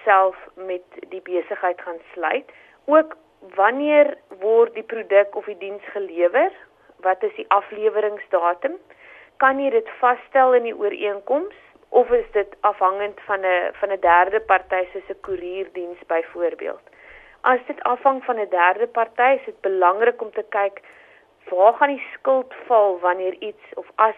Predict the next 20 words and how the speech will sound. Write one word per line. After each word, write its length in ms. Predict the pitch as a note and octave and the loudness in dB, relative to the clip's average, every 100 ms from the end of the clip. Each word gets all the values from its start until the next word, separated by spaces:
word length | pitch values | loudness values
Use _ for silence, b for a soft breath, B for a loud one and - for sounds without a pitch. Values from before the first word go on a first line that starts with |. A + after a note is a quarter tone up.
| - | -10
iets 160 | F#3+ _ - | -20 _ 0
sou 200 | G3+ F#3+ | 2 2
verkeerd 580 | - F#3 - G3 F3+ - | -2 -12 -4 0 0 -2
gaan. 200 | - - _ | -16 -18 _
Met 160 | - - | -18 -4
ander 280 | A3 A3+ A3+ | -2 0 -2
woorde, 380 | G#3+ G#3 G3+ - | 0 0 2 0
as 140 | F#3 | -4
die 120 | G#3 | -2
aflewering 640 | - G#3 - G#3 G3 G3 F#3 | 0 0 -2 -4 -2 -4 -2
dalk 200 | E3+ E3+ | -4 -4
verlore 520 | - E3+ E3 G3 A#3 A#3 | -10 -6 0 2 2 0
sou 140 | B3 | 0
raak 360 | A3 A3 G#3+ - B B B B - | 2 2 2 -4 B B B B 0
of 200 | A3+ - - | 2 2 -4
vir 180 | A3 G3 | 0 2
'n, 300 | F#3+ F3 - - | 2 2 -4 -8
'n 60 | - - | -14 -6
paar 380 | A3 A3 G#3+ G3+ | 2 4 4 2
dae 360 | F3+ F3 F3 | 2 4 0